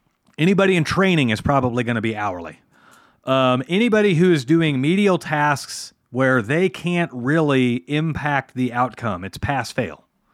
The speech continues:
it's probably gonna be hourly. So um, in the service world, that may be a tough analogy to point out there, but, like, if you work in an assembly plant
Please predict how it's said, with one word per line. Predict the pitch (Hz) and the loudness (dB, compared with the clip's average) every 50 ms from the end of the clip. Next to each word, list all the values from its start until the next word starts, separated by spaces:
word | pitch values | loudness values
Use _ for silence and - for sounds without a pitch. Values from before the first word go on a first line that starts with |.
| _ _ _ _ _ _ _ _ _ _ _ _ _ _ _ - | _ _ _ _ _ _ _ _ _ _ _ _ _ _ _ -8
it's | 123 113 | -8 -8
probably | - - - 139 127 123 120 117 113 117 113 | -6 -2 0 2 2 2 0 -2 -2 -2 -2
gonna | 104 113 110 104 | -2 -2 -4 -4
be | 98 107 101 | -4 -6 -6
hourly. | 101 95 90 87 85 82 - - _ _ - - - _ | -6 -8 -8 -10 -12 -14 -16 -18 _ _ -20 -20 -20 _
So | - - - 165 147 139 135 135 127 123 - - - _ _ _ _ _ | -10 -4 -2 0 2 2 2 2 2 0 -2 -6 -14 _ _ _ _ _
um, | - 143 135 131 131 127 120 120 117 113 113 117 - _ - | -2 0 2 2 2 2 2 2 0 0 -4 -8 -12 _ -8
in | 151 143 | -6 -4
the | 143 123 | -4 -2
service | - 190 202 202 185 - - | 0 0 2 2 0 0 0
world, | 170 170 160 156 143 | 2 2 2 2 2
that | 147 143 | 0 0
may | 147 147 143 | 0 0 0
be | 143 135 | 0 0
a | 123 | -2
tough | - - 147 139 - - - - | -2 -2 -4 -4 -4 -6 -12 -12
analogy | - 123 120 120 120 123 123 123 117 123 123 | -8 -6 -4 -2 -2 -2 -2 -2 -2 -2 -4
to | 117 110 | -2 -4
point | 98 - - 135 127 120 117 | -4 -4 -4 -4 -2 -2 -2
out | 113 117 104 | -2 -4 -2
there, | 117 113 110 | -2 -2 -2
but, | 107 117 113 | -2 -2 -2
like, | 123 123 120 113 - - _ _ _ - _ _ _ | -2 0 0 -2 -2 -6 _ _ _ -20 _ _ _
if | - 117 | -12 -6
you | 151 190 190 | -4 0 2
work | 175 170 170 160 - - - | 2 2 2 0 -2 -6 -6
in | 156 147 143 139 139 135 131 131 135 - | -2 -2 0 0 0 0 0 -2 -4 -4
an | 139 127 | -4 -4
assembly | 117 - - 160 147 127 113 110 | -2 -2 -2 -2 -2 -2 -2 -2
plant | - - 117 104 82 78 | -4 -4 -4 -6 -8 -10